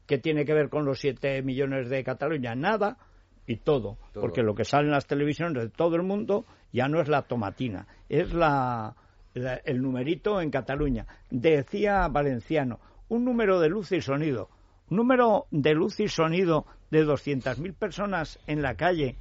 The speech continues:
Speaker 1: que el día de la votación, porque dicen que no les dejan votar, como si no hubieran hecho otra cosa en estos últimos treinta y cinco años,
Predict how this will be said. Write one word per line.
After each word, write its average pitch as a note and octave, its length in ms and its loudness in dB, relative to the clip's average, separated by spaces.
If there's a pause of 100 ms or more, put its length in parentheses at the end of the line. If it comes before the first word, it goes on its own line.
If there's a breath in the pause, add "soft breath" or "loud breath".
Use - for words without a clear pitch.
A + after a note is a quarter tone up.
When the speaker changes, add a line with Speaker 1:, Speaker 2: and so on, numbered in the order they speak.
(440)
Speaker 1:
que D#3+ 120 2
el C#3+ 100 2
día G#3+ 260 6
de G#3+ 80 2
la G3 120 4
votación, F#3 600 0
porque D3 460 0
dicen F#3+ 460 -4
que D#3+ 100 -2
no F#3+ 140 -2
les D3+ 200 -2
dejan E3+ 340 -4
votar, F3+ 340 0
como C#3 180 -6
si F#2+ 120 -10
no A2+ 100 -8
hubieran C3+ 300 -2
hecho A#2 220 -10
otra A2 280 -8
cosa - 420 -10 (300 soft breath)
en A#2+ 140 -2
estos C#3+ 300 -2
últimos C#3 360 -2
treinta B2+ 300 -4
y A2 80 -6
cinco D3 260 -4
años, D3 260 -2